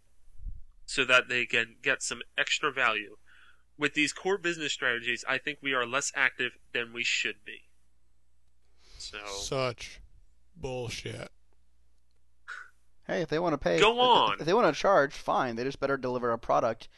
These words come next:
Speaker 3: that's worth paying for.
Speaker 2: Exactly.
Speaker 1: Yeah, in all honesty, I don't think any Nintendo Online service here is really worth paying for. Like, if they were like, "Yeah, if you wanna see Nintendo Week each week, you're gonna have to
Speaker 2: <laughs>
Speaker 1: pay money."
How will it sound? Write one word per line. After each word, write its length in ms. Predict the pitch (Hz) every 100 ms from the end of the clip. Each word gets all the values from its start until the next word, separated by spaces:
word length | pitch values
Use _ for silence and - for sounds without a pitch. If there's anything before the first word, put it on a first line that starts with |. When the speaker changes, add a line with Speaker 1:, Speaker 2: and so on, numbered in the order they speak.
| -
Speaker 3:
that's 120 | - 104
worth 180 | 101
paying 180 | - 190
for. 240 | - - - -
Speaker 2:
Exactly. 640 | 151 151 131 123 123 123
Speaker 1:
Yeah, 200 | 214 131
in 60 | 156
all 180 | 185 165
honesty, 300 | 175 165 151
I 60 | 156
don't 160 | 175
think 160 | 170 143
any 420 | 151 147 147 139
Nintendo 460 | 131 131 127 127 131
Online 380 | 127 127 123 117
service 400 | 127 123 117 -
here 360 | 120 123 120 -
is 280 | 123 110 - 127
really 240 | 123 120 113
worth 260 | 113 113
paying 280 | - 110 110 -
for. 160 | 104 107
Like, 200 | 110 127
if 60 |
they 140 | 147 156
were 120 | 147
like, 200 | 135 131 - - - -
"Yeah, 300 | 185 226 220
if 140 | 170 -
you 100 | 180
wanna 140 | 196
see 180 | - 190
Nintendo 500 | 165 131 185 185 143
Week 220 | 127 -
each 240 | 120 -
week, 220 | 123 131 135
you're 100 | 127
gonna 160 | 147
have 120 | 143 151
to 240 | 208 226
Speaker 2:
<laughs> 140 | 226
Speaker 1:
pay 160 | 196 180
money." 360 | 160 170 110 101